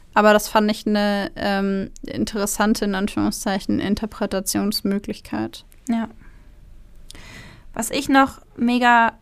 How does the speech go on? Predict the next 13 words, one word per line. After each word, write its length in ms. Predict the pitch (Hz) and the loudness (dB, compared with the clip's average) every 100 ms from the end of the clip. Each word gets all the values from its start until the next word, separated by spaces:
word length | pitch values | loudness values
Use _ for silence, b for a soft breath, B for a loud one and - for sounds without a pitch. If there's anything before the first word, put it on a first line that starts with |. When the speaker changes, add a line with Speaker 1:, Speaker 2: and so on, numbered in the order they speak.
| _ - | _ -20
Speaker 2:
spannend 500 | - - 214 226 240 | -18 0 4 4 2
fand, 540 | - 233 220 220 220 - - - - _ - - _ - _ - - - _ _ _ - _ - | 0 -2 0 -2 -6 -12 -20 -20 -20 _ -20 -20 _ -20 _ -20 -20 -20 _ _ _ -20 _ -4
so 100 | 220 | 2
als 280 | 214 208 | 2 2
Reaktion, 920 | 220 208 208 - 220 220 220 220 214 - - - | -2 -2 -2 -4 0 2 2 0 -2 -6 -14 -10
die 340 | 214 208 196 - | -4 -2 -4 -8
das 200 | 202 214 | -8 0
Land 340 | 202 247 240 | 2 2 0
auf 140 | 202 | -8
diesen 260 | - 202 214 | -6 -8 -8
Fall 260 | - 202 202 | -4 -2 -2
gezeigt 480 | 208 - 196 - | -6 -6 -6 -4
hat, 260 | 220 247 - | -6 -6 -8